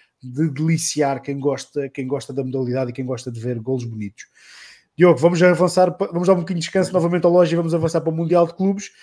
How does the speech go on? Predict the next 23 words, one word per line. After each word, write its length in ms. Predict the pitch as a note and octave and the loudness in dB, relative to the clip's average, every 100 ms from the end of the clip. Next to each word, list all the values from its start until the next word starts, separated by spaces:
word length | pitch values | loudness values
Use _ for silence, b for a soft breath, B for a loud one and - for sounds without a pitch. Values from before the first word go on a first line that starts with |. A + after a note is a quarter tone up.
| b b | b b
porque, 440 | - F3 E3+ F#3 F#3+ | -4 -2 -2 -4 -4
como 240 | F3+ E3 | -2 -2
disse 160 | E3 F3 | -2 -2
há 40 | |
bocadinho 280 | D#3 F3 F3 | -2 -4 -2
o 40 | |
Loja, 360 | F3 F3+ F3 F#3+ - _ D#3 | 2 2 0 -6 -12 _ -10
enquanto 440 | E3 F#3+ G3+ E3 | -4 0 0 0
estava 380 | - F#3 F3 E3+ | -4 -2 0 -2
a 40 | |
decorrer 480 | E3 F3+ E3+ F3+ D3+ | -6 -6 -2 -2 -2
a 80 | D3 | -2
nossa 600 | D3 C#3 - D#3 D3 C#3 _ _ _ _ | -6 -10 -8 -6 -6 -8 _ _ _ _
Taça 280 | E3+ E3 E3+ | -2 -2 -6
de 100 | E3 | -10
Portugal, 420 | E3 E3+ E3 E3+ | -10 -4 0 0
estava 360 | E3+ F3+ E3+ E3+ | 0 -2 -2 -4
também 360 | F3 E3 E3 | -6 -2 -2
a 40 | E3+ | -2
decorrer, 640 | - D#3 D#3 E3 D#3+ E3 b b b _ | -6 -6 0 0 -2 -10 b b b _
eh, 560 | C#3 C#3 C3 B2 D#2 - | -6 -6 -6 -10 -12 -14
o 200 | C#3+ D#3+ | -8 -6
equivalente 800 | E3+ F3 F3+ E3 F3 F#3 F3 D3 | -6 -6 -6 -2 -2 -2 -4 -10